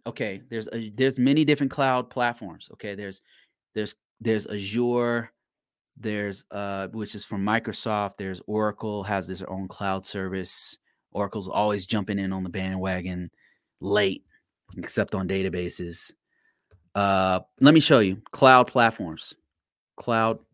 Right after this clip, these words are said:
Oh my Lord, what is happening here? Why won't it let me? I don't know what I did, but it won't, it just keeps going to tabs, and I don't know why. Anyway, so let's, let me show the, show you this. So that's good enough. But what I was gonna show you is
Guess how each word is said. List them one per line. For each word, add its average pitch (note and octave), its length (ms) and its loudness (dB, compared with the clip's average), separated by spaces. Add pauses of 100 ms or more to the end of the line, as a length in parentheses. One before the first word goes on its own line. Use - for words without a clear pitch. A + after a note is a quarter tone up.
(120)
Oh - 160 -20
my - 320 -20
Lord, - 200 -14
what B2 180 -12
is C3 120 -12
happening G#2+ 520 -12
here? A2 340 -18
Why A2 180 -10
won't C3 240 -6
it A#2+ 80 -6
let A2+ 220 -6
me? A2 220 -8 (920)
I - 40 -6
don't B2+ 140 0
know A#2 80 0
what A2 460 0
I A#2 180 -2
did, A2 440 0 (1200)
but G2+ 280 -4
it G#2+ 160 -6
won't, A#2 360 0 (180)
it G#2 200 -8
just G2+ 240 -4
keeps - 300 -4
going A2 260 0
to G2 80 -2
tabs, G#2 540 0
and F#2+ 100 -6
I F2+ 60 -4
don't G2+ 220 -4
know G#2 100 -4
why. F#2 220 0
Anyway, G#2+ 420 4 (600)
so - 120 4
let's, B2 160 6
let C#3+ 160 8
me C3+ 80 6
show A#2+ 220 2
the, G2 160 -4
show - 180 -4
you F#2+ 160 0
this. E2 160 -6
So - 100 -2
that's G#2 160 2
good G2 140 -2
enough. F2 220 -4 (440)
But B2+ 220 4
what C#3+ 160 8
I D#3+ 40 12
was D#3+ 100 6
gonna D#3+ 100 6
show C#3+ 200 0
you B2 180 2
is G#2+ 220 -4